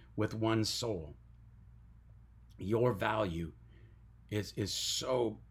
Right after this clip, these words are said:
beyond all that you could ever ask or think. It's amazing what the price that was paid for your recreation in Christ Jesus, so that you could have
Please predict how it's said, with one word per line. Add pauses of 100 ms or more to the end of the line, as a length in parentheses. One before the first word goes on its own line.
(580)
beyond (360)
all
that
you
could
ever
ask
or
think. (520)
It's
amazing (240)
what
the
price
that
was
paid
for
your (300)
recreation
in
Christ
Jesus,
so
that
you
could
have